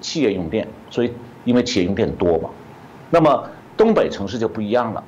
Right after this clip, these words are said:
那里大部分企业很多地方都已经倒闭了，没什么闸可以拉的，那减少用电就只有从居民生活用电着手，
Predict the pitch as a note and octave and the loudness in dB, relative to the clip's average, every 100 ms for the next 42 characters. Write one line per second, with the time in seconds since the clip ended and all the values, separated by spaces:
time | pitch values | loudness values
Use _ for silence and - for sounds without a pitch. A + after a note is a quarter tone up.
0 | - E3 C3+ C3+ F3+ D3+ B2+ G#2 F2 - | 0 2 2 2 0 0 -4 -8 -10 -8
1 | F#2 F2+ F#2+ F#2 - - - - - - | -2 -2 -2 -8 -20 -20 -20 -20 -20 -14
2 | - G2+ A#2 C3+ C3 G#2+ G#2+ A#2+ G2+ A2 | -4 -2 2 2 0 -2 -2 -2 -2 -2
3 | - - - - F#2 F#3 G3 D3 - G2 | -4 -4 -8 -6 2 2 4 0 2 0
4 | - D#2 C#2 D2+ C#2+ - - - - - | 0 -2 0 0 0 -4 -8 -16 -20 -14
5 | - D3 D#3 G3 F#3+ C#3 E3 D#3+ C#3+ B2+ | 0 2 4 4 6 4 2 0 0 0
6 | C3 D#3+ C3 - G#2 - C#3+ A2+ A2+ C#3 | -2 0 0 -2 -6 -6 -4 -2 -2 -2
7 | A#2 A2+ G#2 F2 - F#2 F2+ - - | 0 0 2 0 0 0 -2 -2 -10